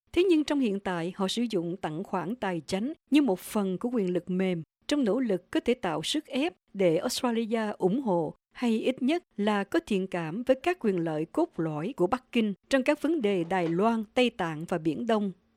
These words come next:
Trước và sau phán quyết P C A ngày mười hai tháng bảy hai ngàn mười sáu, các tổ chức Trung Quốc hoặc đoàn thể gốc Trung Hoa tại Australia đã nhóm họp tại Sydney, Canberra và tổ chức biểu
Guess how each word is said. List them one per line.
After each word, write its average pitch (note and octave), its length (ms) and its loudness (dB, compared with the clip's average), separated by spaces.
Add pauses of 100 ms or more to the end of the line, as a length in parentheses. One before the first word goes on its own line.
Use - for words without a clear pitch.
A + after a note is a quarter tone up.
(100)
Trước F#4 260 4
và F#3 80 0
sau A3 300 -2
phán G#3+ 320 -4
quyết F#4 180 6 (100)
P - 20 -10
C A#3 260 0 (120)
A G#3+ 80 -4
ngày G3+ 280 -2
mười E3+ 140 0
hai G#3+ 140 -4
tháng B3 260 -4
bảy F3 280 -6
hai A#3+ 100 -2
ngàn F3+ 200 -2
mười D#3 120 0
sáu, G#3 360 -2 (220)
các E4+ 180 0
tổ G#3+ 100 4
chức E4 220 0
Trung B3+ 240 0
Quốc F4 240 2
hoặc F3+ 280 -2
đoàn F#3+ 320 -2
thể F3+ 340 -4
gốc D#4+ 200 -2
Trung B3 220 -2
Hoa A3+ 300 -2
tại E3+ 160 -4
Australia G#3 600 -2 (360)
đã G3 80 2
nhóm A3+ 280 4
họp G#3+ 220 0 (100)
tại E3 180 -2
Sydney, A#3+ 500 -2
Canberra G#3 640 -2 (220)
và G#3+ 240 2
tổ G#3 200 2
chức F4+ 220 0
biểu A3+ 140 0